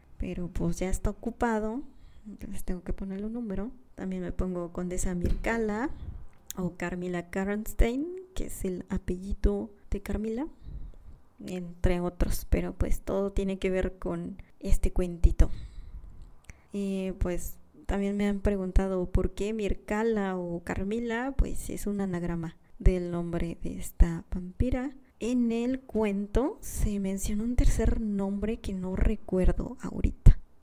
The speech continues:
pero pues ya, por ahí lo investigo y quizás les pase el dato por ahí en las redecitas. En fin, en esta novela corta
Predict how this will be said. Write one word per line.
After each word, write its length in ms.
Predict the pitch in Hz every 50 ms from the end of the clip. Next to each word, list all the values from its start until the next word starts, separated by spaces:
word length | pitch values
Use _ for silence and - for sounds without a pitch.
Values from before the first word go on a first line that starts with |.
| - - -
pero 380 | - 196 190 190 196 190 -
pues 320 | - - - - - - -
ya, 200 | - - - - - - -
por 180 | - 190 190 190
ahí 120 | 190 185
lo 120 | 185 196 202
investigo 920 | 196 180 175 - - - - - 254 262 285 294 302 302 311 330 302 - -
y 140 | 208 214 233 - - _
quizás 360 | - - - - 196 185 -
les 140 | 196 185 -
pase 360 | - - 208 208 - 214 202
el 200 | 190 190 185 185
dato 280 | - 208 196 - - -
por 280 | - - - 190 185 180
ahí 240 | 180 180 185 185
en 140 | 185 185 185
las 220 | 190 202 208 - -
redecitas. 720 | - - - 202 - - - - - - - - - - - - - - - - -
En 160 | 208 214 202
fin, 180 | 202 180 160 156 - - - - - - - - - - - - - -
en 140 | 208 202 196
esta 240 | 208 - - 320 302
novela 400 | 269 240 208 196 202 208 208 -
corta 480 | - 185 180 180 - - - 262 392